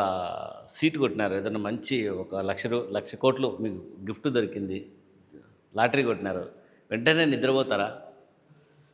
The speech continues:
నిద్రపోలేరు. అది ఎక్సైట్‌మెంట్, ఇది డిప్రెషన్, పెయిన్, ఎమోషన్. So, ఇవన్నీ కూడా మన అంతరాత్మలో, మన హృదయంలో చేరుకుంటూ ఉంటాయి,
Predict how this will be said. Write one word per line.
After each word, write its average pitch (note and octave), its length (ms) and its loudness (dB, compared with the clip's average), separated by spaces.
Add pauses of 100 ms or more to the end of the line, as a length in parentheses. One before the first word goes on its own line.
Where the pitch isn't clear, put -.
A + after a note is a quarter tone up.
(440)
నిద్రపోలేరు. G#2 680 -2
అది C3 180 2
ఎక్సైట్‌మెంట్, A#2+ 720 4 (640)
ఇది A#2+ 140 -2
డిప్రెషన్, A2 680 -2 (280)
పెయిన్, B2 640 0
ఎమోషన్. A#2+ 500 0 (1400)
So, D#3 60 -2
ఇవన్నీ D3 260 4
కూడా D#3+ 520 6
మన B2+ 200 0
అంతరాత్మలో, C#3 800 4
మన A#2+ 180 -4
హృదయంలో C#3 520 2
చేరుకుంటూ B2 520 0
ఉంటాయి, F2+ 340 -4